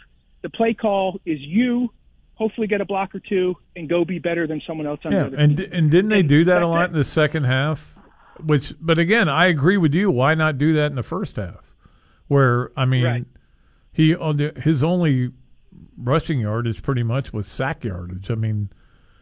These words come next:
Speaker 2: that's one reason they had thirteen rushes for thirteen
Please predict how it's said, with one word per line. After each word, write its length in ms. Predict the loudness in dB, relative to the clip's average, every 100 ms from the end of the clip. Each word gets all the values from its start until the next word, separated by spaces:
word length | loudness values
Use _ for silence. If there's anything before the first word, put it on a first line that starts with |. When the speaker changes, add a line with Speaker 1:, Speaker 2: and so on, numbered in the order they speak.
| _ _ _
Speaker 2:
that's 300 | -4 -2 0
one 160 | 0 2
reason 320 | 4 2 2
they 80 | 0
had 140 | -2 0
thirteen 600 | 0 0 0 0 0 -4 -8
rushes 440 | -2 -2 -2 -6
for 120 | -6 -6
thirteen 680 | -4 -4 -2 -4 -2 -4